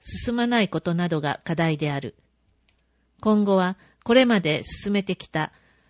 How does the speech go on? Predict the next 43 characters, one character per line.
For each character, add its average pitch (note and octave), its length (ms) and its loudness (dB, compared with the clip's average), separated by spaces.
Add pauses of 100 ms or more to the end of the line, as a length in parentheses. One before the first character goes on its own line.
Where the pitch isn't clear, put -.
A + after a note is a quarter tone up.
(160)
奈 G#3 400 2
良 F3+ 80 -6 (140)
担 A3+ 160 4
い G#3+ 100 0
手 F#3+ 440 -2
農 A3+ 180 4
地 D3+ 320 -6
サ F3+ 160 -2
ポ A#3 200 0
ー - 20 2
ト A3+ 160 -2
セ A#3 180 0
ン G3 80 0
タ E3 200 -2
ー D3 40 0
を C#3+ 140 -2
活 - 320 -6
用 F3 200 2
し - 140 -8
た - 220 -4 (380)
大 A#3 220 2
規 - 140 -6
模 G3+ 160 4
な D3 260 -2 (220)
農 A#3 180 4
地 E3 220 -4
集 G#3 240 0
積 G#3 300 -6
の F#3 180 0
取 G3 220 0
り G#3 40 -8
組 G#3 180 -2
み G#3 80 0
な G#3 160 2
ど D3+ 180 0
を C#3+ 160 -6 (260)
積 - 300 -2
極 B3 240 -2
的 G#3+ 240 -2
に G3 140 2
支 F#3 200 -4
援 F#3 180 0
し、 - 300 -8